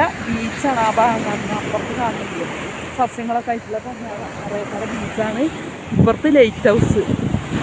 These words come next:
ലൈറ്റ് ഹൗസ് കാണുന്നുണ്ട്. അവിടെ തിരിയുന്ന പൊന്നാനി ലൈറ്റ് ഹൗസാണ് ആ കാണുന്നത്. ആ ബിൽഡിങ് മേലെ ഇങ്ങനെ തിരിയുന്നുണ്ട്. അപ്പോൾ മൊത്തത്തിൽ അതിമനോഹരമായ, ആ, നമ്മുടെ കേരളത്തിൻ്റെ, നമ്മുടെ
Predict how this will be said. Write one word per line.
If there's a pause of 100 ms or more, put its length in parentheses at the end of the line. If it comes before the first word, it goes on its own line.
(300)
ലൈറ്റ്
ഹൗസ് (100)
കാണുന്നുണ്ട്. (580)
അവിടെ (100)
തിരിയുന്ന (480)
പൊന്നാനി
ലൈറ്റ്
ഹൗസാണ്
ആ (100)
കാണുന്നത്.
ആ
ബിൽഡിങ്
മേലെ
ഇങ്ങനെ
തിരിയുന്നുണ്ട്. (840)
അപ്പോൾ
മൊത്തത്തിൽ (1040)
അതിമനോഹരമായ, (800)
ആ, (180)
നമ്മുടെ
കേരളത്തിൻ്റെ, (540)
നമ്മുടെ